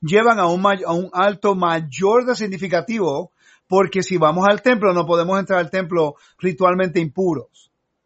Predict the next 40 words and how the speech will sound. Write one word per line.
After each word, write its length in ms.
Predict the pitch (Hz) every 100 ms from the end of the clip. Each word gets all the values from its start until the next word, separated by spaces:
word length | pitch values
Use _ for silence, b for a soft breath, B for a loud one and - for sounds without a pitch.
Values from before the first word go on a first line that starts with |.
| _
A 100 | 151
una 180 | 170 185
mujer 260 | 185 180
en 80 | 180
su 100 | 175
estado 260 | 165 170 165
de 60 |
impureza 420 | 175 156 165 165 165
no 120 | 147
puede 180 | 139 127
entrar. 240 | 127 - _ _ b b
Una 220 | 170 190
persona 380 | 180 190 190 190
que 120 | 180
toca 260 | 185 175 175
muerto 400 | 170 180 196 196
no 140 | 170
puede 200 | 147 151
entrar. 320 | 147 151 127 - _ _ _
Una 260 | 170 175 180
persona 640 | 190 185 185 180 180 180 180
que, 640 | 185 170 165 160 160 139 _ _ _
que 140 | - 185
se 120 | 190
sentó 500 | - 175 165 196 185
donde, 440 | 196 185 165 156 b b
ah, 240 | 151 156 160
hay 140 | 190
una 80 | 196
impureza 480 | 190 190 175 190 202
no 140 | 180
puede 260 | 160 156 151
entrar. 320 | 147 151 120 143
Hay 100 | 160
diferentes 480 | 190 196 190 175
niveles 720 | 190 175 160 185 208 165 160 - b -
de 520 | 151 175 175 170 170
impurezas. 840 | 175 185 170 165 196 220 175 143 139 b b
La 160 | 151
Mishnah 440 | 151 151 175 208